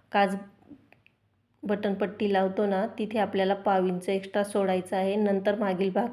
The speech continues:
ठेवून आहे जसाच्या तसा आपल्याला व्यवस्थित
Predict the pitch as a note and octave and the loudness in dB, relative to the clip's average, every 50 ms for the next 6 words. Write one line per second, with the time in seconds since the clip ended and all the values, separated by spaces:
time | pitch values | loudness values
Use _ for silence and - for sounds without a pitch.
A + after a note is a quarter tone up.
0 | - - - G#3 G#3 A3 B3 - - - - - - - - _ _ - G3 F#3+ | -4 -2 0 2 2 2 0 -2 -4 -12 -18 -20 -20 -20 -20 _ _ -4 -4 -2
1 | F#3+ G3 A3 G#3+ G#3+ - A3 - G3 G3 - G3+ G3 - G3+ G3 G3 G3+ G3 G3 | -2 0 2 2 2 2 0 -2 -2 -2 -2 -4 -2 -2 -4 -2 -2 -2 -4 -2
2 | - G#3 F#3+ F#3 F#3 - F#3+ F#3+ F#3 F#3+ F#3+ G3 F#3+ G3 G3 G3 G3 - - A3+ | -2 -2 -2 -2 -2 -2 -2 0 0 0 0 0 0 0 0 -2 -4 -6 -6 -6
3 | C4 | -6